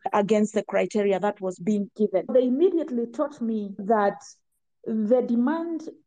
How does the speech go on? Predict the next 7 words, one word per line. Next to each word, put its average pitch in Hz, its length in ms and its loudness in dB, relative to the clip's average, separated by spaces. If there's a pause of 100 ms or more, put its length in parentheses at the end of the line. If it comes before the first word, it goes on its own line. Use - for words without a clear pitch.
(180)
has 294 400 -2
to 240 180 -8
eventually 247 1000 0
balance 214 560 0
with 202 140 -8
the 196 100 -4
supply. 190 520 -4